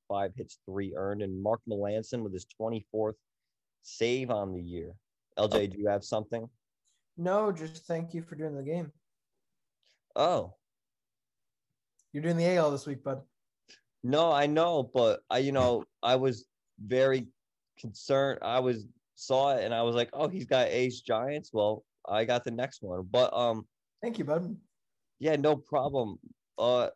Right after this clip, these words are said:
Speaker 1: did you know now? So, of course, Arizona, L J, the one day I'm not here, they break their streak.
Speaker 2: All the streaks are gone.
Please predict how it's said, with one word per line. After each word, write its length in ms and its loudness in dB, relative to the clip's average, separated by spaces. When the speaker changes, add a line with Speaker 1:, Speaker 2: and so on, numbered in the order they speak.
Speaker 1:
did 200 0
you 100 -2
know 220 2
now? 380 2
So, 480 -2
of 140 -6
course, 240 4
Arizona, 600 4
L 160 4
J, 340 2
the 80 2
one 260 2
day 160 4
I'm 180 2
not 240 2
here, 240 0
they 140 2
break 420 -2
their 180 0
streak. 560 -4
Speaker 2:
All 140 2
the 80 -2
streaks 340 -8
are 60 -6
gone. 300 -12